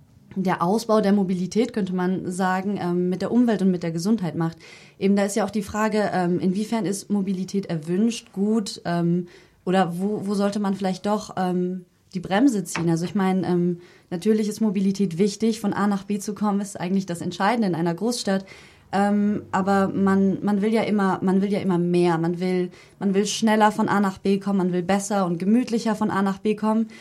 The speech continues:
Ähm, klar kann man mehr Autobahnen bauen, mehr Parkplätze, es einfach gemütlicher machen, aber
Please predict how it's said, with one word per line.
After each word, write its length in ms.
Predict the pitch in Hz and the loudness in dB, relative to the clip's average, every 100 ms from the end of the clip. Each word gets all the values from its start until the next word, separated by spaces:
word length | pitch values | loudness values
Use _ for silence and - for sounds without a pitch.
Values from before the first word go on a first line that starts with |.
| - - - | -20 -14 -2
Ähm, 440 | 196 196 202 190 | 2 4 4 0
klar 220 | - 214 | 0 0
kann 180 | 208 208 | 2 0
man 280 | 196 196 196 | 0 0 2
mehr 180 | 196 190 | 0 0
Autobahnen 460 | 196 180 180 180 | 0 0 2 2
bauen, 320 | 170 175 180 190 | 2 2 2 2
mehr 100 | 190 | 0
Parkplätze, 800 | - 165 190 - 180 175 190 | -2 -8 -8 -6 -6 -2 -2
es 160 | 175 - | -2 -2
einfach 320 | 196 185 190 | -4 -2 -4
gemütlicher 480 | 190 226 240 196 190 | 0 0 0 -2 -2
machen, 260 | 185 190 180 | -2 -2 -2
aber 280 | 175 185 | 0 -2